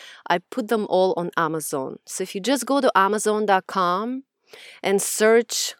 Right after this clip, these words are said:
hashtag poems from God, you'll see all my poems and you can purchase them as a gift for Christmas, specifically this one. This is called What Love Is. I cannot tell you how much I resented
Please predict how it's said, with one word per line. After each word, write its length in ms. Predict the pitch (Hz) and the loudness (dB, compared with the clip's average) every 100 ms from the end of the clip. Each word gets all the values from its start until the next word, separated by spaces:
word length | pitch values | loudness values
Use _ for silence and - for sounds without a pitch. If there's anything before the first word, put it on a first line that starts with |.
| - | -8
hashtag 600 | - 208 214 - 233 233 - | 2 2 4 0 2 0 -4
poems 580 | - 196 202 226 - - | -2 0 2 0 -4 -8
from 440 | - - 196 196 196 170 | -10 -4 -2 -2 -4 -6
God, 420 | 160 160 151 214 - - - _ _ - - - | 2 2 4 0 -4 -20 -20 _ _ -20 -20 -8
you'll 260 | 190 247 254 | 2 2 2
see 300 | - 233 214 | -2 0 2
all 200 | 214 269 | 4 2
my 160 | 262 | 0
poems 640 | 254 - 202 165 147 160 - | -2 -4 -2 -2 -2 -6 -6
and 140 | 180 | -2
you 100 | 185 | -2
can 200 | 180 185 | -2 -4
purchase 480 | - 220 233 - 190 | -2 -2 -2 -6 -4
them 260 | 185 180 185 | -2 0 -2
as 160 | - | -6
a 60 | 190 | -8
gift 320 | 165 165 - | -8 -10 -10
for 160 | - 165 | -12 -10
Christmas, 500 | 170 156 - 151 - | -10 -10 -10 -10 -10
specifically 640 | - 185 233 247 - 190 | -10 -2 -2 0 -4 -4
this 320 | 160 151 - | -6 -8 -10
one. 160 | 160 156 | -10 -8
This 180 | 165 170 | -8 -8
is 120 | - | -12
called 400 | - 175 175 - | -6 -6 -6 -10
What 400 | 165 175 180 - | -4 -2 -2 -4
Love 320 | 160 156 151 | -6 -6 -4
Is. 380 | 147 135 - - - _ _ - - - - - - - _ _ - | -6 -6 -10 -14 -16 _ _ -20 -20 -20 -20 -20 -20 -20 _ _ 4
I 180 | 208 269 | 6 6
cannot 360 | 320 320 320 330 | 6 6 6 4
tell 260 | - 254 233 | 4 6 6
you 300 | 208 165 165 | 4 0 -2
how 320 | - - 247 | -2 0 4
much 320 | 254 247 - | 6 4 4
I 80 | 220 | 2
resented 800 | 196 196 190 185 185 180 156 | 2 0 -2 -2 -2 -2 -4